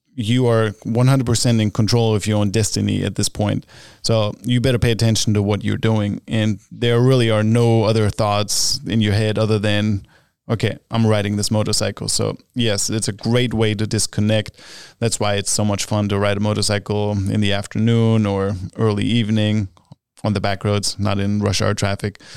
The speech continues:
<laughs> just to get away from it, to, to clear your mind and then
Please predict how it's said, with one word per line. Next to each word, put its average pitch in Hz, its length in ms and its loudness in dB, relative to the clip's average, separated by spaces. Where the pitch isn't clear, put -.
<laughs> - 260 -4
just 127 160 0
to 120 80 -2
get 117 160 0
away 110 260 2
from 117 220 0
it, 110 200 2
to, 104 160 -2
to 101 120 -4
clear 113 400 0
your 104 160 2
mind 101 480 0
and 113 160 0
then 104 360 0